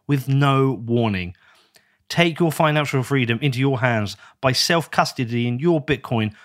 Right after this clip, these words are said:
so it can never be frozen without your consent. There is no better time to upgrade your Bitcoin security and get total peace of mind. You can find out more at keys dot casa, which is K E Y S dot C A S A. Next up,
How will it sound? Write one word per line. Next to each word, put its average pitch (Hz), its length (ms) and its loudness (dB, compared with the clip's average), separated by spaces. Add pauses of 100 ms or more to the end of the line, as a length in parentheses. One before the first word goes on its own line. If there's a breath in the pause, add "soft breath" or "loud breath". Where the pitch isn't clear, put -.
so - 160 -4
it 147 80 -4
can 165 180 2
never 170 220 2
be 160 120 0
frozen 127 500 0 (240 soft breath)
without 110 280 2
your 110 140 0
consent. 95 600 -6 (600 soft breath)
There 135 200 2
is 165 360 4
no 139 300 4
better 127 320 -2
time 117 240 0
to 143 100 0
upgrade 151 320 0
your 147 120 -2
Bitcoin 156 340 0
security 165 640 -2 (240 soft breath)
and 131 100 -2
get 120 160 0
total 117 260 0
peace 104 220 -4
of 110 80 -4
mind. 87 380 -4 (300 soft breath)
You 135 100 -4
can 143 100 -2
find 175 220 4
out 160 80 0
more 170 180 2
at 139 80 -6
keys 180 220 0
dot 156 140 -2
casa, 170 480 2 (340 soft breath)
which - 180 -6
is 117 80 -4
K 151 220 0
E 147 180 -2
Y 143 220 4
S - 380 -4 (200)
dot - 180 -4
C 127 300 -2
A 95 300 -6 (180)
S 120 240 -4
A. 85 220 -8 (560)
Next 170 320 0
up, 175 260 0